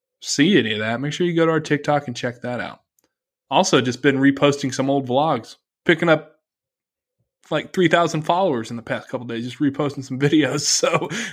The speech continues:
go check those out. That is a lot of fun. TikTok's a hilarious place. Um,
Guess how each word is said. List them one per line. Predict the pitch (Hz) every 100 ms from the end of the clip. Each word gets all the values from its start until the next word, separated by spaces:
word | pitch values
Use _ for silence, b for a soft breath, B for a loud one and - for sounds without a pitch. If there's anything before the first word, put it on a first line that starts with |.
| -
go | 175
check | 170 208 190 185
those | 160 202
out. | 143 131 160 -
That | 135 147
is | 175 131
a |
lot | 123 113
of | 113
fun. | 120 123 139
TikTok's | 143 139 135 -
a |
hilarious | 117 113 113 113
place. | - 120 131 - b b b b b _ _ -
Um, | 143 151 156 156 156